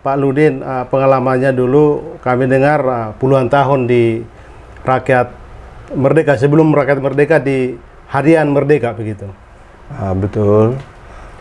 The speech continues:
Speaker 2: Terima kasih, eh, pemirsa, eh, Suara Tapian. Kalau disebut senior ya dari pengalaman memang kita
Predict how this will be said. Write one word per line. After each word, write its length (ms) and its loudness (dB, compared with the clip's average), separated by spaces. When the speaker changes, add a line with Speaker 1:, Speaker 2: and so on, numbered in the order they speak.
Speaker 2:
Terima 240 2
kasih, 320 2
eh, 600 2
pemirsa, 880 2
eh, 400 0
Suara 240 2
Tapian. 560 2
Kalau 240 2
disebut 400 0
senior 560 4
ya 480 -2
dari 320 -4
pengalaman 560 0
memang 400 -2
kita 640 -2